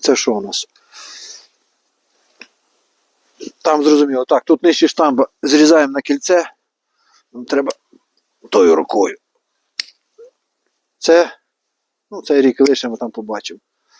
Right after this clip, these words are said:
З цим що робимо? Це забрали тако. Цей перерізав. Може щось вистріли. Так, тут що? Щось ця гілочка проблемна у нас.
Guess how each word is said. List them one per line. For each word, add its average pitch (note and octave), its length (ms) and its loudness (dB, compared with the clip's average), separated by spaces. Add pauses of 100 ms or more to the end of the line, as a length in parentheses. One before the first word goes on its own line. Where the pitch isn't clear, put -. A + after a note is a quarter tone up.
(1300)
З - 120 -8
цим D3+ 180 2
що A#2+ 160 0
робимо? A2 380 0
Це D3+ 180 -2
забрали C3 480 2
тако. A2 380 -8 (1500)
Цей A#2+ 160 -4
перерізав. A#2+ 580 0 (420)
Може C3 200 -4
щось - 240 -4
вистріли. B2 480 -2 (1500)
Так, C#4+ 260 0 (380)
тут D3+ 240 4
що? A#2+ 340 0
Щось - 320 -6
ця D#3+ 160 4
гілочка C#3 480 2
проблемна B2 600 -2
у A3+ 60 -14
нас. A#3 320 -12